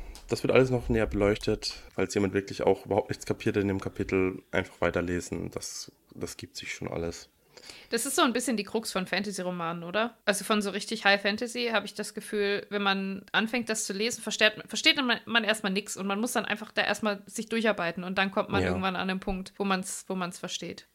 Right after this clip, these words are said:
Speaker 1: Ja, also zumindest bei so Reihen, die sehr lang gehen, hab ich das Gefühl, das ist immer noch mal schlimmer. Aber auch irgendwie das Coole da dran. Also mir macht es dann halt auch Spaß, wenn ich dann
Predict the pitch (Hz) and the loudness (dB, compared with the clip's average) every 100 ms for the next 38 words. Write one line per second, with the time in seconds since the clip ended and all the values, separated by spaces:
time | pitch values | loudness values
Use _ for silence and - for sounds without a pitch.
0 | - 90 92 98 95 104 101 101 - - | 2 4 4 2 0 0 2 0 -4 0
1 | 92 90 - 92 92 - - 90 90 92 | 0 2 0 -2 -2 -4 0 4 4 2
2 | 92 92 87 82 87 85 82 87 87 82 | 0 -2 -2 -2 0 2 2 2 0 -4
3 | 85 90 92 - 98 92 95 - 98 95 | -4 -6 -6 -2 0 -2 -2 2 4 4
4 | 95 98 90 - 101 107 120 - - - | 2 0 -2 0 0 0 -2 -6 -4 0
5 | 101 95 104 - 104 107 107 110 107 104 | 4 6 4 4 4 4 2 -2 -2 -2
6 | - - 131 101 92 - 98 95 98 98 | -4 -2 2 4 4 4 0 2 0 0
7 | 101 - - 104 95 92 - 92 104 - | 0 -2 -6 -2 -2 -2 2 4 4 4
8 | 98 - 95 95 95 95 95 | -2 0 0 0 0 -4 -8